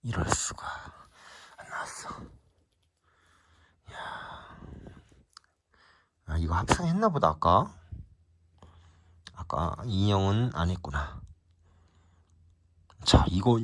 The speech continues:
아무래도 분위기가 심상치 않아. 그냥 무료 뽑기에서도 나올 분위기야. 야, 꽝이야. 야,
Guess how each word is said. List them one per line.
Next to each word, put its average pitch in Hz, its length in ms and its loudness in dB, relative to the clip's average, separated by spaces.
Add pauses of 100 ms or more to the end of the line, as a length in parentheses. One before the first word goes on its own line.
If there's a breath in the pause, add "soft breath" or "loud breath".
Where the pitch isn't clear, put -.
(160)
아무래도 110 880 6 (320)
분위기가 117 380 6
심상치 123 500 6
않아. 90 260 2 (440 loud breath)
그냥 113 420 4
무료 147 260 8
뽑기에서도 113 640 6
나올 85 300 10
분위기야. - 480 -2 (3000)
야, 76 220 2
꽝이야. 110 480 4 (2500)
야, - 160 0